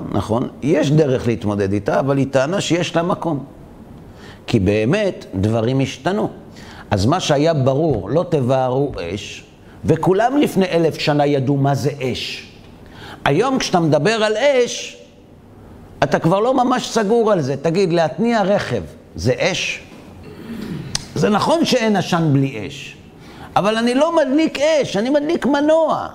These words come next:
במנוע יש אש. מתחיל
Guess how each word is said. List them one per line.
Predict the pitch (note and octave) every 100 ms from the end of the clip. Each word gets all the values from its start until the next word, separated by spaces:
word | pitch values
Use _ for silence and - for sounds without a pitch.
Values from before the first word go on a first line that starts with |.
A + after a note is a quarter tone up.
| - -
במנוע | G3 B3+ D#4+ G4+ F4+ F#3
יש | E3+ D#3 - -
אש. | A2 F2+ - - - - - - - - - - - - - - -
מתחיל | C3+ - G3+ G3+